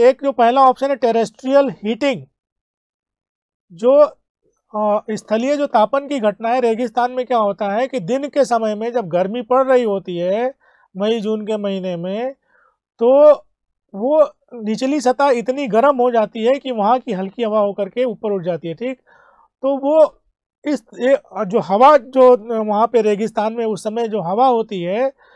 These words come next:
वो एक अलग-अलग लेयर्स के रूप में बिहेव करती है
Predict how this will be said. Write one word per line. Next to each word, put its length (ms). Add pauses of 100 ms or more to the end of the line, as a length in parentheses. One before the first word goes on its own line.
(240)
वो 180
एक 240
अलग-अलग 520
लेयर्स 440
के 140
रूप 260
में 200
बिहेव 340
करती 360
है 180